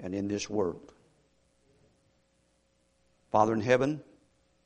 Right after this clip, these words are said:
I pray in Jesus' name that you'd help that child of God who came tonight, Lord, to get some help. And Lord, I pray that you would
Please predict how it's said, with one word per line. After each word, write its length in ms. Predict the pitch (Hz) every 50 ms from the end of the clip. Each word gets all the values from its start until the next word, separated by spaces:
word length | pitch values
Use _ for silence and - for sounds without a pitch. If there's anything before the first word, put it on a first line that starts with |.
| _ _ _ _ -
I 80 | - 98
pray 240 | - - 110 110
in 80 | 110 104
Jesus' 480 | 98 120 131 135 131 139 - - - -
name 220 | 101 92 87 87
that 180 | 92 87 - -
you'd 120 | 107 87
help 200 | 107 110 107 -
that 160 | - 113 -
child 300 | - - 120 117 117 113
of 80 | 113 104
God 420 | 98 101 95 95 92 87 87 - - _ _ _ _ _ -
who 60 | 131
came 340 | - - - 160 196 196 160
tonight, 420 | - - - 98 95 92 90 92
Lord, 260 | 98 95 90 90 87 95 101 _ _ _ _ _ _ _ _ _ _ _ _ _
to 60 | - -
get 160 | 98 104 -
some 160 | - - 101
help. 240 | 101 117 104 87 - - - - _ _ _ _ _ _ _ _ - _ _ _ _ _ _ _ _ _ _ _ _ _ _ _ _ _ _ _ _ -
And 120 | - 80
Lord, 160 | 90 95 98 104
I 100 | 107 107
pray 320 | - - - 113 104 104
that 240 | 92 95 - - 110
you 80 | 110
would 180 | 107 92 90 -